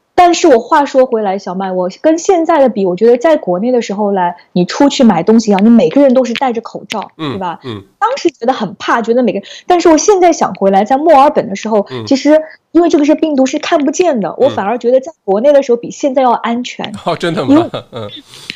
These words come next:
Speaker 1: 但是我当时没有这么想啊，
Speaker 2: 嗯。
Speaker 1: 我现在就是，现在是有一个对比，但是我当时在国内的时候，你出去看到觉得是像看电影一样的，
Speaker 2: 嗯。
Speaker 1: 每个人就像这个战场，而且街上都很安静。
Speaker 2: 嗯，嗯。
Speaker 1: 你，你也知道，在国内过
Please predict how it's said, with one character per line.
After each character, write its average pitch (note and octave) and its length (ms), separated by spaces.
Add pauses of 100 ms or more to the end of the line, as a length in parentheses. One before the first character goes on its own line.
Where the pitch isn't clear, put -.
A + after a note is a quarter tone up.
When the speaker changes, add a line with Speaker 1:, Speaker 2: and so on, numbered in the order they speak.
(140)
Speaker 1:
但 F#4 160
是 F#4 120
我 C4 140
当 E4+ 220
时 C#4 140
没 A#3 80
有 A3 120
这 G3+ 120
么 G3 120
想 E3 200
啊， D3+ 120
Speaker 2:
嗯。 - 80
Speaker 1:
我 G3 40
现 C#4+ 160
在 C#4 40
就 D4 160
是， C4+ 120 (160)
现 D4+ 160
在 C#4+ 80
是 C#4 100
有 A#3+ 120
一 - 20
个 G#3+ 100
对 C4+ 220
比， F3 140
但 C4+ 140
是 C4 100
我 F#3 120
当 B3+ 220
时 A#3 80
在 B3 160
国 F#3 200
内 G#3+ 100
的 A3+ 100
时 G#3+ 100
候， G3 80
你 E3+ 80
出 B3+ 240
去 - 160
看 A3+ 180
到 G#3+ 120
觉 G3+ 120
得 G3 120
是 A#3 100
像 A3 180
看 G#3+ 200
电 A#3 160
影 F#3+ 200
一 - 60
样 B2+ 180
的， B2 80
Speaker 2:
嗯。 B2+ 220 (160)
Speaker 1:
每 G3 240
个 C4 220
人 E3 380
就 C4 120
像 B3+ 160
这 B3 100
个 A#3+ 60
战 C4+ 280
场， F3 240
而 G#3 100
且 A#3 120
街 C#4+ 240
上 C#4 140
都 C4 160
很 F#3 180 (400)
安 G#3+ 240
静。 F#3+ 320 (140)
Speaker 2:
嗯， A2 180 (180)
嗯。 - 60 (320)
Speaker 1:
你， F#3+ 180
你 G3 160
也 C4+ 160
知 A#3 100
道， A3+ 100
在 A#3 140
国 G3+ 160
内 G#3+ 100
过 C4 160